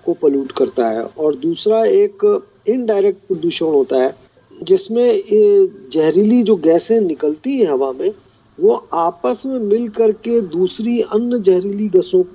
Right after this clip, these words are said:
गैसों को बनाती हैं। तो इसमें जो जहरीली गैसें निकल रही हैं, इसमें सबसे महत्वपूर्ण जो है वो पार्टिकुलेट मैटर्स कहलाते हैं। ये बहुत ही छोटे-छोटे डार्क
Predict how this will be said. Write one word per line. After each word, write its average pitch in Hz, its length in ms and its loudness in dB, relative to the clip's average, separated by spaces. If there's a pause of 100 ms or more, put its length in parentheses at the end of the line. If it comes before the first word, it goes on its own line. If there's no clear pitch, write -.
(200)
गैसों 160 360 -2
को 160 120 -2
बनाती 127 520 -6
हैं। 101 80 -6 (400)
तो 214 340 4 (100)
इसमें 254 640 2 (260)
जो 202 480 2 (140)
जहरीली 202 440 0
गैसें 190 420 2
निकल 180 380 2
रही 233 180 2
हैं, 233 100 4
इसमें 214 320 4
सबसे 214 420 -2
महत्वपूर्ण 214 720 0 (680)
जो 196 200 2
है 202 260 0
वो 220 240 0 (140)
पार्टिकुलेट 208 840 -2
मैटर्स 156 640 -2
कहलाते 135 560 -2
हैं। 135 200 -8
ये 208 260 2 (280)
बहुत 202 440 -2
ही 269 360 2 (800)
छोटे-छोटे 226 920 2
डार्क 180 380 0